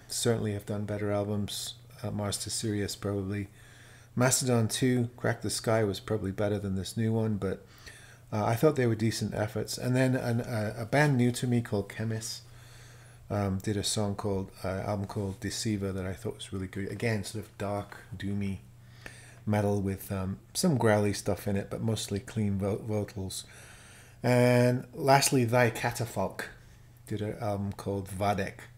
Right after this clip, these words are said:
Um, oh yeah, and there was the Panopt-, Panopticon album, As, As the Light Seeps or something like that. Those two are sort of atmospheric black metal, something that's kinda new to me. Um,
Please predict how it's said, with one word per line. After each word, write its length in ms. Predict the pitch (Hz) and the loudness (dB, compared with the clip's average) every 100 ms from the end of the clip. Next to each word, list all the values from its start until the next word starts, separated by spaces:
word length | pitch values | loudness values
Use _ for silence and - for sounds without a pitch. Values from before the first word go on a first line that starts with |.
| - - - - - - - | -20 -20 -20 -20 -20 -20 -14
Um, 520 | 120 101 104 104 104 - - - - - | -8 -6 -6 -6 -8 -12 -18 -20 -12 0
oh 120 | 165 | 4
yeah, 160 | 151 | 4
and 80 | 127 | 4
there 60 | 110 | 0
was 100 | 113 | -4
the 80 | - | -6
Panopt-, 500 | - 120 113 - - - | -2 -2 -2 -6 -18 -10
Panopticon 680 | 117 110 110 - 101 104 98 | -4 -2 -2 -4 -6 -6 -4
album, 400 | 98 95 95 95 - | -4 -4 -6 -6 -8
As, 300 | 120 - - - | -8 -8 -12 -6
As 200 | 110 - | -6 -2
the 100 | 110 | -2
Light 300 | 104 107 - - - | -2 -4 -4 -8 -8
Seeps 580 | - - - 110 110 - | -6 -2 0 0 0 -4
or 60 | 101 | -4
something 320 | - 104 101 | -2 -2 0
like 220 | 95 95 | -2 -2
that. 260 | 98 92 - - - - - | -4 -4 -6 -18 -20 -18 0
Those 200 | 143 180 | 4 4
two 220 | - 202 | 6 8
are 140 | 165 139 | 8 6
sort 260 | - 143 | 2 0
of 140 | 127 - | 0 -4
atmospheric 680 | 127 139 - - 117 - | -6 -6 -6 -2 -2 -2
black 340 | - 110 - - | 0 0 -2 -4
metal, 360 | 135 139 143 - | 0 0 0 -2
something 340 | - 139 135 | -2 0 0
that's 160 | 123 - | -2 -2
kinda 280 | 143 127 | 0 2
new 200 | 110 107 120 | 4 4 2
to 160 | 139 | 0
me. 280 | 147 160 170 - - - - - - - - - - | 0 0 -2 -6 -20 -20 -20 -20 -18 -20 -20 -14 0
Um, 500 | 120 120 120 113 | 6 8 6 4